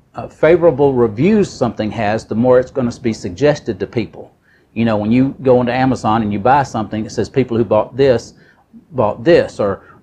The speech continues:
this is something we thought you might like. So if you do a positive rating, if you, and,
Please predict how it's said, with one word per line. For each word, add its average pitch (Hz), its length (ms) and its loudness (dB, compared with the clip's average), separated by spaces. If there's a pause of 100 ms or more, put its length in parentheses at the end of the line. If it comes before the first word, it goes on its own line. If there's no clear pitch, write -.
(140)
this 131 300 0
is 120 80 -12
something 117 280 -4
we 113 120 0
thought 110 260 -2
you 113 80 -4
might 107 180 -2
like. 147 360 -2 (280)
So 127 240 2
if 120 220 -4
you 170 300 0 (100)
do 139 120 2
a 123 40 4
positive 123 680 0
rating, 123 420 2
if 113 140 -10
you, 135 160 0
and, 113 260 -4